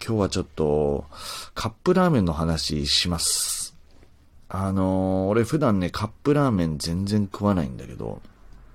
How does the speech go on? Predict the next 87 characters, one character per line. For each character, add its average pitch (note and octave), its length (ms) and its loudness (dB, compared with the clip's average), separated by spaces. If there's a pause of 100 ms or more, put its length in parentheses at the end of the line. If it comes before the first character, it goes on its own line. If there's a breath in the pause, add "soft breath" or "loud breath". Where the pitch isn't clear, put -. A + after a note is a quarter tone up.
(640)
と C3+ 60 0
い C#3+ 60 4
う E3 40 2
の C#3 120 4
も F#2+ 100 4
ま F#2 320 4
あ、 - 320 -14
あ F2 100 -4
の E2 440 -2 (100)
ー、 C#3 40 -2
ね、 A2+ 100 0
知 - 240 -4
っ - 140 -20
て A#2+ 220 4
く B2 120 -2
れ B2 80 4
て B2+ 100 -2
る A#2 80 0
か F#2+ 80 4
わ E2 60 4
か F#2 100 2
ん F2 60 0
な D#2 80 -2
い - 20 -2
け C#2 80 -4
ど、 B1 200 -4
め G2 160 -2
ち - 80 -4
ゃ D#3 60 0
め D#3+ 120 0
ち D3 120 -2
ゃ C#3+ 100 2
あ C#3 40 0
の B2+ 320 0
ー、 A#2 60 2
ラ G#2+ 160 4
ー - 20 0
メ B2+ 140 0
ン C3 40 0
屋 B2+ 120 0
さ A#2+ 120 -4
ん A#2+ 60 -2
に A#2 100 0
は D#2+ 60 2
行 C2+ 160 -6
く E2+ 120 -2 (180)
人 E2 240 0
間 D#2+ 180 -2
で D#2 100 -2
し - 120 -10
て、 G1+ 300 -8 (560 loud breath)
だ C#3 100 -2
か C3 80 2
ら G2 160 6
ラ D#3 240 2
ー - 20 0
メ G3+ 400 4
ン、 G3+ 220 0 (160)
ラ A3 160 4
ー F3+ 60 4
メ B2 100 2
ン C3 80 2
は D#3+ 100 4
ラ F#2 180 4
ー G#2 40 4
メ A#2 140 4
ン - 20 2
屋 A2+ 100 2
さ A2+ 180 0
ん A2 60 0
で G#2+ 80 0
し - 100 -4
ょ - 100 -8 (160)
っ - 40 -20
て F2 60 0
思 F#2+ 160 4
っ - 40 0
て - 140 -6
る A1+ 60 -10
か D2 140 -10
ら、 D#2+ 200 -4 (400 loud breath)
わ - 140 -4
ざ G3+ 100 -4
わ C#3 60 -2
ざ A2 100 -6
カ G2 140 -6
ッ - 20 -6